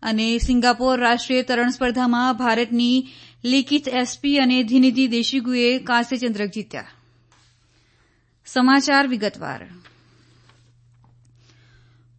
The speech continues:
પ્રધાનમંત્રી નરેન્દ્ર મોદી આજે જી સેવન સમિટની સાથે વિશ્વના નેતાઓ સાથે શ્રેણીબદ્ધ દ્વિપક્ષીય બેઠકો કરશે.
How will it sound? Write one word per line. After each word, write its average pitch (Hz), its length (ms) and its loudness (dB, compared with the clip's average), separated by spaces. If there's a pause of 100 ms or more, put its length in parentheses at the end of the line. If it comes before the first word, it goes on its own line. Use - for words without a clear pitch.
(180)
પ્રધાનમંત્રી 262 640 4
નરેન્દ્ર 269 360 2
મોદી 254 360 0
આજે 247 300 0
જી 240 220 -2
સેવન 247 320 -2
સમિટની 240 400 -4
સાથે 247 260 -4
વિશ્વના 240 360 -4
નેતાઓ 226 380 -2
સાથે 233 440 -2
શ્રેણીબદ્ધ 233 720 -4
દ્વિપક્ષીય 226 560 -6
બેઠકો 214 460 -6
કરશે. 190 500 -8